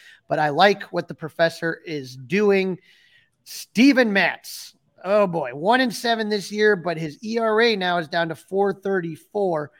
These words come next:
He is looking better as of late, and, and he may have, he may be pulling a J mo of himself. Like, this is one you should be like, "Oh, easy win, right? Look at that, a one and seven." But he didn't get a decision against Arizona, went six innings pitched and gave up zero earned runs,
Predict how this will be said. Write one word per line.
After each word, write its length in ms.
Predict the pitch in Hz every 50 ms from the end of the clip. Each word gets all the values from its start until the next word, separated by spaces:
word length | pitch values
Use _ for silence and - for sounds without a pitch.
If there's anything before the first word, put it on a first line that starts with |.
| _ _ _ _ _ _ _ _
He 320 | _ 151 165 175 185 208 214
is 140 | 214 180 190
looking 460 | 196 196 226 226 226 233 214 202 185
better 300 | 233 240 247 226 202 175
as 180 | 175 165 156
of 100 | 175 165
late, 260 | 160 165 170 175 175 170
and, 160 | 170 165 175
and 140 | 175 170 170
he 140 | 190 208
may 120 | 208 208 202
have, 140 | 196 180 202
he 160 | 180 214 233
may 100 | 233 226
be 100 | 214 180
pulling 300 | - - - 196 190 180
a 60 | 170
J 260 | 151 123 175 190 190
mo 200 | 190 190 185 185
of 120 | 185 170 151
himself. 640 | 165 160 147 - - - 180 165 143 - - - _ _ - - - _ _ 160
Like, 160 | 170 139 151
this 160 | 208 180 214
is 100 | 220 196
one 220 | 185 196 190 185
you 80 | 190 185
should 160 | - 185 175
be 80 | 165 170
like, 100 | 160 - 285
"Oh, 140 | 339 294 202
easy 280 | 180 196 196 170 233
win, 240 | 240 285 285 214 165
right? 180 | 160 170 185 185
Look 140 | 226 240 208
at 60 | 185
that, 200 | 170 147 143 147
a 80 | 156
one 200 | 160 156 196 202
and 100 | 202 185
seven." 360 | - - 233 233 180 147 123 - _ - _ _ _ _ _ _ _ -
But 320 | - 220 220 196 180 - -
he 240 | 190 151 220 226 214
didn't 220 | 226 262 277 -
get 160 | 277 262 220
a 60 | 233
decision 480 | 196 185 175 - 233 247 220 170 196 180
against 280 | 160 185 185 175 - -
Arizona, 420 | 196 190 180 170 156 196 196 185 175
went 160 | 165 160 -
six 180 | - 214 - 226
innings 280 | 202 196 180 - -
pitched 300 | - - 220 208 - -
and 60 | 180
gave 160 | 160 185 185 185
up 140 | 180 156
zero 260 | 123 156 196 196 185 185
earned 220 | 175 170 160 156
runs, 380 | 175 170 143 - - - -